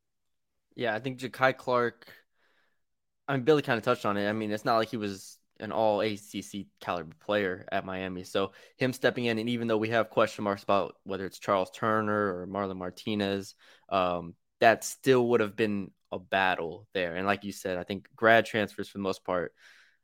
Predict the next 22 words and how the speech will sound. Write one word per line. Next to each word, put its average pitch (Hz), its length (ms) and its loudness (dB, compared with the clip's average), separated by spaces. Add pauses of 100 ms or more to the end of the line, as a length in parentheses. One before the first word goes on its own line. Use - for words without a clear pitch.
(120)
um, 87 500 -4 (480)
you 113 180 -4
want 104 260 0
somewhere 82 260 -6
where 82 100 -6
you - 60 -12
can - 260 -16 (140)
start. - 380 -10 (240)
So - 320 -10 (120)
we'll 104 160 -4
see. - 220 -10
That, 101 180 2
that 101 220 2 (140)
Renfro, 143 760 8 (220)
the 110 160 2
Wisconsin 107 800 -2 (120)
eventual 95 680 -6
commit, 98 400 -4
uh, 90 160 -2
would 104 180 4
have 98 120 2
been 92 380 0